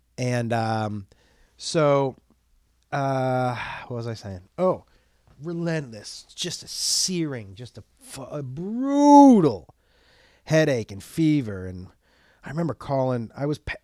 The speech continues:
I was getting, there were times I was delirious, like, delirious. And I tried to go to sleep, and the fever was just brutal, and the pain was,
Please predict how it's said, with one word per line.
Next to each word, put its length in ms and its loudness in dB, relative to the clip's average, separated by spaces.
I 120 -8
was 160 -6
getting, 340 2
there 100 -2
were 60 0
times 420 0
I 60 2
was 160 0
delirious, 800 -2
like, 240 -6
delirious. 1000 -8
And 220 -2
I 60 0
tried 240 0
to 60 -2
go 100 0
to 40 0
sleep, 480 -2
and 80 -12
the 60 -12
fever 460 -4
was 180 -6
just 260 -6
brutal, 720 4
and 120 -10
the 40 -10
pain 480 -2
was, 220 -20